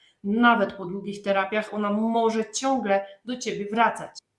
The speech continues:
Jako ludzie normalnie akceptujemy zjawisko biegunki, e, czy tam sraczki jako takiej. Nie zastanawiamy się, czy z nami jest coś nie tak. Po prostu się struliśmy. Warto zastosować tą radę również w syndromie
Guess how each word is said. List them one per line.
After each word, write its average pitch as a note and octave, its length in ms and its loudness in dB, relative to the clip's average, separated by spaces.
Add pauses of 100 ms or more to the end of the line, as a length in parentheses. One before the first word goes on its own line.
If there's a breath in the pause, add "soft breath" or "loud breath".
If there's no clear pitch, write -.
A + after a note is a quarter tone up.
(840 loud breath)
Jako C4 260 0
ludzie G3+ 420 0
normalnie A#3 640 2
akceptujemy C4+ 920 -2
zjawisko F3+ 840 -4
biegunki, G#3 800 0 (200 loud breath)
e, F#3 200 -6
czy - 120 -10
tam G3 200 -2
sraczki G3 520 -4
jako G3 240 0
takiej. F3+ 420 -2
Nie A3 140 4
zastanawiamy G3+ 800 0
się, F#3+ 160 -6
czy G3+ 180 -6
z G3+ 80 -4
nami G3+ 340 4
jest G3 200 -6
coś G3 160 -12
nie G3+ 120 -2
tak. G3+ 300 -4
Po C#4+ 80 -8
prostu C4 460 -2
się A#3 160 -10
struliśmy. A#3 720 -6 (260 loud breath)
Warto A#3 580 0 (120)
zastosować G#3+ 760 -4
tą G#3+ 160 -4
radę G#3 340 2 (240 loud breath)
również A#3+ 560 0
w - 60 -12
syndromie F#3 500 -6